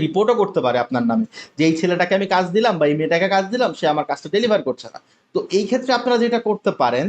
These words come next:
আপনি যে মার্কেট প্লেসে কাজ করছেন, সেই মার্কেট প্লেসের যদি কোনো সাপোর্ট বা কন্ট্যাক্ট নাম্বার থাকে যেটা দিয়ে আসলে কল করা পসিবল, আপনি কল করে, আহ, সেই সাপোর্ট রিপ্রেজেন্টেটিভকে আপনি সিনারিওটা বলতে পারেন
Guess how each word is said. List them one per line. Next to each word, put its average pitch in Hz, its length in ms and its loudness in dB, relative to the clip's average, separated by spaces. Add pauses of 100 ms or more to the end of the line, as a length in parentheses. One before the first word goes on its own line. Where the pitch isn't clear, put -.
(360)
আপনি 208 340 -2
যে 208 140 2
মার্কেট 151 420 0
প্লেসে 233 280 0
কাজ 165 240 -2
করছেন, 123 260 -6
সেই 180 300 -2
মার্কেট 165 420 -2
প্লেসের 220 360 0
যদি 139 300 0 (340)
কোনো 160 200 0 (120)
সাপোর্ট 185 560 0
বা 165 100 2 (100)
কন্ট্যাক্ট 160 540 -2
নাম্বার 165 500 2 (120)
থাকে 123 260 -6
যেটা 123 200 -2
দিয়ে 151 160 0
আসলে 170 180 -2 (320)
কল 220 220 2
করা 196 240 4
পসিবল, 120 440 -4 (260)
আপনি 147 260 -2 (160)
কল 208 340 4
করে, 185 300 2 (420)
আহ, 127 220 2
সেই 160 140 0
সাপোর্ট 170 440 -2
রিপ্রেজেন্টেটিভকে 170 800 -2
আপনি 160 200 -2 (220)
সিনারিওটা 151 540 0
বলতে 139 280 0
পারেন 127 260 0